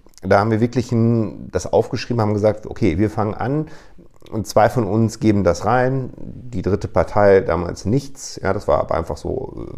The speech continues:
weil das von uns so abgesprochen war, hat aber auch weniger rausgekriegt. So, und dann haben wir aber auch geschrieben hinterher in unsere Vereinbarungen, wenn am Ende mehr überbleibt, dann kriegt die dritte Partei, die jetzt nicht so viel mit investieren musste,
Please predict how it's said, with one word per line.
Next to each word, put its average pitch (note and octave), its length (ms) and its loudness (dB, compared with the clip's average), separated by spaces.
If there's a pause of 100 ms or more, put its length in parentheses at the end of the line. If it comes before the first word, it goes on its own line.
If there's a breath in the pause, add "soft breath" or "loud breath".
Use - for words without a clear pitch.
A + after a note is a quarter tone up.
(100)
weil D#2+ 120 -6
das D#2 100 -2
von - 100 -8
uns - 140 -6
so - 80 -12
abgesprochen A#2+ 800 -4
war, A#2+ 240 4 (180 loud breath)
hat - 140 0
aber G#2+ 180 4
auch F#2+ 220 2
weniger G#2 320 4
rausgekriegt. G2 920 2 (680)
So, G2 100 0
und F#2 140 0
dann F#2+ 120 2
haben A#2+ 120 2
wir C3 80 6
aber B2 160 6
auch - 140 0
geschrieben A#2+ 360 -4
hinterher C3+ 520 4 (340 loud breath)
in G#2+ 120 -2
unsere G2+ 220 0
Vereinbarungen, A2+ 1000 0 (240 loud breath)
wenn G#2+ 360 2
am D3+ 160 0
Ende A2 300 4
mehr C3 460 2
überbleibt, C3+ 960 0
dann F#2 80 -8
kriegt - 240 -6
die G2 80 -6
dritte G2 240 0
Partei, F#2 500 0
die G#2+ 140 -2
jetzt - 180 -6
nicht F#2 140 -6
so F2+ 80 -8
viel E2 180 -4
mit F2+ 200 -2
investieren G2 600 -4
musste, B2 460 0